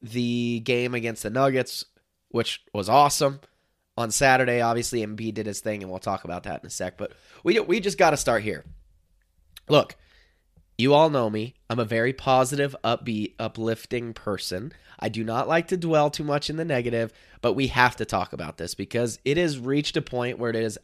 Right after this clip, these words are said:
absolutely ridiculous. So, Joel Embiid is not named an all-star starter in the Eastern Conference. We knew that this was most likely not gonna happen, but that doesn't make it any easier of a pill to swallow when it actually did.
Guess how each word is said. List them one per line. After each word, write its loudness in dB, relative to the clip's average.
absolutely -2
ridiculous. -10
So, 8
Joel 6
Embiid 4
is 2
not 2
named 0
an -2
all-star -2
starter 2
in -2
the -8
Eastern -8
Conference. -2
We 0
knew 4
that 0
this 2
was -2
most 0
likely 2
not -2
gonna -4
happen, -6
but -2
that -2
doesn't 2
make 0
it 0
any 0
easier 0
of 0
a -4
pill -4
to -8
swallow -4
when -8
it -8
actually -10
did. -16